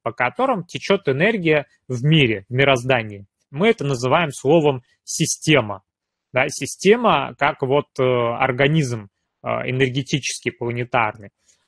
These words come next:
И у человека есть так называемая верхняя подключка и нижняя подключка. И они, э, стыкуются с нашей верхней и нижними чакрами. Да, то есть верхняя подключка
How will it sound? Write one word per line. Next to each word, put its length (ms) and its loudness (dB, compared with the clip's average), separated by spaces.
И 180 6
у 180 0
человека 600 2
есть 280 2
так 160 -2
называемая 640 0
верхняя 560 0
подключка 920 -2
и 300 -10
нижняя 640 0
подключка. 640 -4
И 60 -2
они, 420 2
э, 200 -2
стыкуются 840 4
с 100 -6
нашей 360 2
верхней 400 0
и 40 -2
нижними 420 -4
чакрами. 640 -6
Да, 140 0
то 80 -6
есть 160 -4
верхняя 420 2
подключка 840 -2